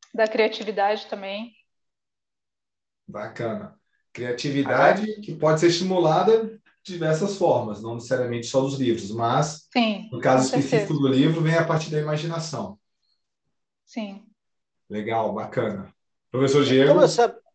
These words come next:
Speaker 3: eu, como eu sabia que você ia fazer essa pergunta, na verdade foi tudo planejado, só é roteirizado, tá, gente? Não fiquem achando que foi assim aleatório.
Speaker 1: Com
Speaker 3: Mas tem
Speaker 1: certeza.
Speaker 3: essa imaginação,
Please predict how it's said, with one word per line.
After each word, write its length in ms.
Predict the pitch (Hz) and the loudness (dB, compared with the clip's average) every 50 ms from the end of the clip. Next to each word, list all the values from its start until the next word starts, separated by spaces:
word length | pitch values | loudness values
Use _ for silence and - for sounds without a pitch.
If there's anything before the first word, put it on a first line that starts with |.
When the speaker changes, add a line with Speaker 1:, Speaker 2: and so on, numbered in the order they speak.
| _ - - - | _ -10 -2 2
Speaker 3:
eu, 120 | 220 - | 2 4
como 160 | - 247 262 | 6 6 6
eu 60 | 262 - | 6 6
sabia 340 | - 226 202 170 185 185 | 4 4 4 4 4 2
que 60 | 180 - | 2 0
você 100 | - 175 | 0 -2
ia 80 | 165 | 0
fazer 180 | - 160 156 160 | 0 0 -2 -2
essa 200 | 147 - 151 143 | -2 -2 -4 -6
pergunta, 460 | - 143 139 139 147 196 208 190 190 | -4 -4 -4 -4 -4 -4 -4 -4 -4
na 100 | 185 180 | -6 -4
verdade 320 | 165 180 165 185 185 185 - | -4 -4 -2 -2 -4 -4 -6
foi 100 | 190 180 | -8 -8
tudo 220 | 190 190 175 180 | -8 -10 -14 -10
planejado, 540 | - 202 202 214 220 - - 170 175 165 170 | -8 -6 -2 -2 -2 -2 0 -2 -2 -2 -4
só 100 | - 165 | -6 -6
é 20 | |
roteirizado, 760 | 135 147 165 165 - 175 180 202 185 - 156 165 160 156 156 - | -4 -4 -4 -4 -4 -4 -2 -4 -4 -2 0 0 0 0 0 -2
tá, 100 | - 160 147 | -6 -6 -6
gente? 300 | - 135 123 117 - - | -6 -8 -12 -12 -10 -12
Não 80 | 131 - | -14 -12
fiquem 260 | - - - - 156 | -14 -8 -2 0 0
achando 360 | 156 156 156 - 143 143 139 | 0 0 -2 -6 -6 -6 -6
que 120 | - _ _ _ | -10 _ _ _
foi 120 | - 143 135 | -6 -6 -6
assim 200 | 131 - - 131 | -6 -6 -8 -6
aleatório. 480 | 127 135 147 143 - _ 165 170 170 | -4 -2 -2 -4 -2 _ -4 -2 -2
Speaker 1:
Com 80 | 196 214 | -2 -4
Speaker 3:
Mas 120 | 214 - - | -2 2 4
tem 140 | 269 359 | 4 4
Speaker 1:
certeza. 640 | 359 - - - 262 226 226 233 240 254 262 247 220 | 4 2 2 4 4 4 6 6 6 6 4 4 0
Speaker 3:
essa 80 | 214 175 | -4 -8
imaginação, 840 | 165 160 160 151 - - 147 139 - - - - - 208 208 - | -10 -10 -10 -12 -12 -10 -8 -6 -6 -6 -6 -4 0 0 0 0